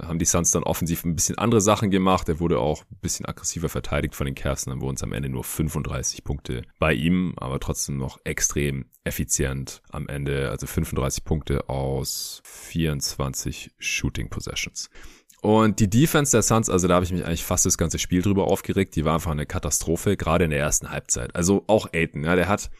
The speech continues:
ich habe einmal, glaub ich, sogar auch geschrieben, wenn Ayton Jared Allen auch nur halb so ernst nehmen würde, wie wenn er Nikola Jokic zum Beispiel verteidigt, dann würde der hier nicht so dominieren. Also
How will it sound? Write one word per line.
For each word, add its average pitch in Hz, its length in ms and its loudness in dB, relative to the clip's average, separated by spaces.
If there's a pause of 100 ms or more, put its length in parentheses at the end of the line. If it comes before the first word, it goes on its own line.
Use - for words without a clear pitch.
(180)
ich - 140 0
habe 147 160 0
einmal, 127 180 2
glaub 110 160 2
ich, - 60 -4
sogar 95 240 0
auch 76 100 -2
geschrieben, 107 400 2
wenn 85 160 0
Ayton 113 540 -2 (120)
Jared 98 280 4
Allen 113 420 4 (240)
auch - 140 -4
nur 104 180 2
halb 127 220 4
so - 100 2
ernst 123 300 0
nehmen 90 160 2
würde, 98 240 6
wie 87 120 4
wenn 98 120 4
er 95 80 4
Nikola 90 280 4
Jokic 90 360 4
zum - 80 0
Beispiel - 240 0
verteidigt, - 560 2 (260)
dann 82 280 0
würde 80 520 0
der 85 160 4
hier 85 160 4
nicht 85 140 2
so 87 80 2
dominieren. 80 520 2
Also 73 440 0